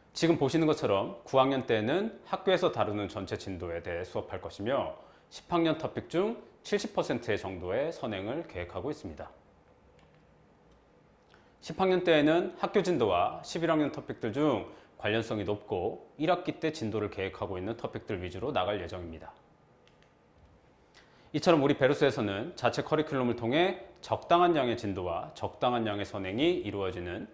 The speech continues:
효율적인 수학 수업을 준비해 놓고 있습니다.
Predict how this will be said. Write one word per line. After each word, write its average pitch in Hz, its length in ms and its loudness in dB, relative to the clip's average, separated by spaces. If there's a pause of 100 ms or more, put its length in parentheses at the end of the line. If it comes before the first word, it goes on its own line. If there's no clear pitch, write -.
(260)
효율적인 151 480 2
수학 113 260 -2
수업을 101 320 -4
준비해 87 260 -6
놓고 90 200 -8
있습니다. 87 400 -12